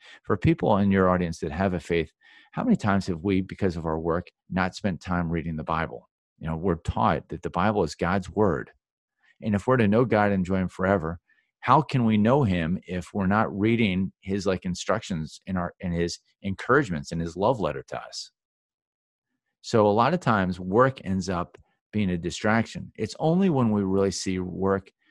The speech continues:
as really bringing us closer to him that we really stand a chance. But most, yeah, I think that most faith-driven entrepreneurs miss that.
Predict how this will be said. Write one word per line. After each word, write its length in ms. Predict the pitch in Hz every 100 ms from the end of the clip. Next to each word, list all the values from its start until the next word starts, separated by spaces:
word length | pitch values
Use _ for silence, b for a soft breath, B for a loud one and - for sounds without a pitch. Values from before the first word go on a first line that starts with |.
| _ _
as 220 | 92 90 92
really 320 | 95 92 - -
bringing 260 | 98 110 104
us 140 | 87
closer 420 | - 104 98 98
to 160 | - 78
him 480 | - 87 76 58 80 _ _ _ _ _ _ _ -
that 100 | 60
we 140 | 90
really 240 | 85 85 80
stand 300 | - 82 76
a 20 |
chance. 340 | - 80 - b b
But 160 | 87 -
most, 720 | 151 147 196 220 - - - _ _ _ _ _ _ _ _ _ _ _ _ _ _ _ -
yeah, 160 | 95 -
I 100 | 117
think 200 | 143 120
that 100 | 98
most 280 | 101 104
faith-driven 400 | - 101 101 90
entrepreneurs 400 | 87 - 87 82
miss 260 | 90 95 -
that. 260 | 73 65